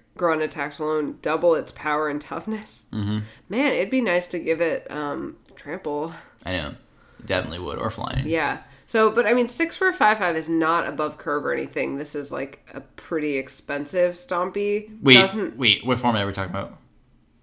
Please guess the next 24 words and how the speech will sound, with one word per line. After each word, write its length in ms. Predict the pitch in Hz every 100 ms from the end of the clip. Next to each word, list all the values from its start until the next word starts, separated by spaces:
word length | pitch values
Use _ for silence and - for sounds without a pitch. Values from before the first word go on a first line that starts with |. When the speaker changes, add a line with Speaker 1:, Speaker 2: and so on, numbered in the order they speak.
| _ _ _ _ _ -
Speaker 2:
Limited 260 | 120 107
or 40 | 101
standard? 420 | - 95 95 101 - _ - -
Speaker 1:
Oh, 140 | 240
I 40 | 233
mean, 120 | 226
in 100 | 220
limited, 300 | 226 220 202
I 80 | 175
think 140 | 170
it's 240 | 147 - -
excellent. 380 | - - - - - _ _ _
Speaker 2:
Yeah, 200 | 101 82
standard, 540 | - 147 147 135 120 -
unplayable. 580 | 107 107 98 92 90 -
Speaker 1:
Yeah, 120 | 107
Speaker 2:
Limited, 360 | 123 139 107 90
Speaker 1:
completely. 300 | 76 69 95
Speaker 2:
I 40 |
think 140 | 101 -
it's 120 | - - - - _
really 280 | - 85 82
good. 320 | 87 80 73
Speaker 1:
Yeah. 440 | - - 90 78